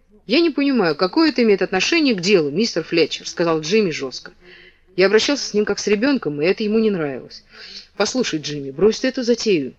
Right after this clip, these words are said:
какой бы она ни была. Брось, да и всё тут. И возвращайся в свой магазинчик". "Вы с ума сошли", возразил он.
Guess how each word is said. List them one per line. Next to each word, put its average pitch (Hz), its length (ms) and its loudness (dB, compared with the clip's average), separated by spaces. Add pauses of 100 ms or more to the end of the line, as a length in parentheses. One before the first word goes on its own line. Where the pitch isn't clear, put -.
(100)
какой 254 320 2
бы 190 160 -2
она 160 140 -4
ни 175 100 -4
была. 147 340 -6 (1300)
Брось, 220 500 4 (400)
да 165 100 2
и 185 100 4
всё 147 220 2
тут. - 220 -14 (1200)
И 170 120 2
возвращайся 185 560 2
в - 60 -8
свой 185 220 2
магазинчик". 151 840 -4 (1600)
"Вы 170 140 -6
с - 100 -8
ума 269 180 4
сошли", 151 440 -2
возразил 156 480 0
он. 147 160 -14